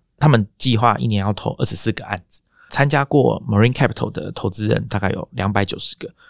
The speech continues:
那下面也有一些帮 Dave Morin 背书的人，他们的证言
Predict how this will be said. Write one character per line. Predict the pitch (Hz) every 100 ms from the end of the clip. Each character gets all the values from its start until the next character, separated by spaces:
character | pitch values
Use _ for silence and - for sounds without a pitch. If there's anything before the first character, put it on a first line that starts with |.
| _ -
那 |
下 | 123 135
面 | 135
也 | 110
有 | 90 95 95
一 |
些 | - 110 98
帮 | 95 104 98 101 -
Dave | 104 101
Morin | 107 90 98 95 117
背 | 113
书 | - 92
的 | 92
人， | - - - - _
他 | -
们 | -
的 | 92 82 82
证 | - 113 85
言 | -